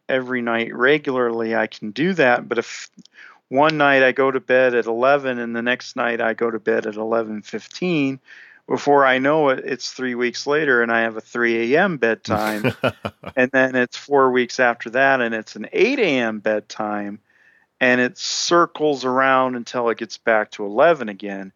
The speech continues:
Speaker 2: Wow.
Speaker 1: And every time it gets back to eleven, I think, "Okay, this time I'm gonna work really hard to maintain this as long as I can."
Speaker 2: Mm-hmm.
Speaker 1: And I always fail.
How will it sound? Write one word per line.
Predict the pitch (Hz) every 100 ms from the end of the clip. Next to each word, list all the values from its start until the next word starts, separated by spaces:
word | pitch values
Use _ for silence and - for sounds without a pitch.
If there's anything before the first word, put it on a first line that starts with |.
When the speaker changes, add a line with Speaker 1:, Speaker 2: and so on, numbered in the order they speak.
| _ -
Speaker 2:
Wow. | 87 78
Speaker 1:
And | 120
every | 139 151
time | 151 156 151
it | 139
gets | -
back | - 156 151
to | - 123
eleven, | 120 147 226 247 180 127
I | 117
think, | - 120
"Okay, | 127 - 123 113
this | 127 240 -
time | - 208 190 180 180 175 - _ _ _ _ _
I'm | 127 127
gonna | 123 131 127
work | 117 120 - -
really | 117 123 185 254 294
hard | 214 185 151 123 113 110 _ _
to | - 123 113 110 -
maintain | 120 123 117 160 143 127
this | 110 -
as | 104 104
long | 104 131
as | 185
I | 208
can." | 202 - 131 107 104 143 -
Speaker 2:
Mm-hmm. | 82 78 78 80 - _ _ _ _ _ _
Speaker 1:
And | 123 123 123 120 120 117 - _ _ -
I | 120
always | 123 127 123
fail. | - - -